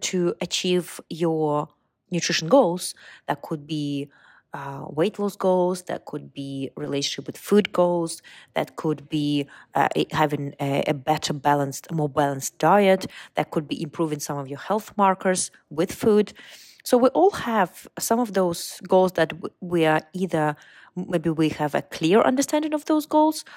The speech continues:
or maybe they're kind of ideas and not yet formed into specific goals. If you're struggling with some aspects of your nutrition, you really may want to consider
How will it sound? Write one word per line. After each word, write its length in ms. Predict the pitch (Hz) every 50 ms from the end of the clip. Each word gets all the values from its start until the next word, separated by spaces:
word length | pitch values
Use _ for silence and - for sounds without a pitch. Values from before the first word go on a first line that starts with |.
| - - -
or 80 | 190
maybe 280 | 190 190 185 180 175 180
they're 260 | 160 - 170 170 165
kind 240 | 165 - 170 165 165
of 260 | 165 156 - - - - - - - _ _ -
ideas 720 | 165 151 147 139 139 226 233 240 233 226 226 226 214 - - -
and 180 | - 160 151 151
not 340 | 160 165 160 160 - - -
yet 440 | 156 175 196 151 139 - - - - - _ _ _
formed 540 | - - - 180 165 151 147 147 147 - - _
into 220 | - 156 147 -
specific 440 | 147 - - 151 - 156 143 147 147 -
goals. 380 | 196 - - - - - - - _ _ _ _ _ _ _ _ _
If 200 | - 262 - -
you're 100 | 349 339
struggling 560 | - - - - 220 233 208 196 180 175 170
with 140 | 165 160 -
some 280 | - - 208 208 208 208 -
aspects 500 | - 175 190 - - - 160 - - -
of 120 | - 151 151
your 80 | 165
nutrition, 640 | 156 151 143 - - 254 269 - - - 143 143 143 - - - - - - - - - - _
you 320 | - 175 165 208 214 208
really 540 | 190 180 208 247 285 302 320 320 320 311 285 - _ _ _ -
may 180 | 190 190 175 170
want 260 | 156 170 165 165 -
to 80 | -
consider 720 | - - - 147 - - - 339 240 170 160 160 165 170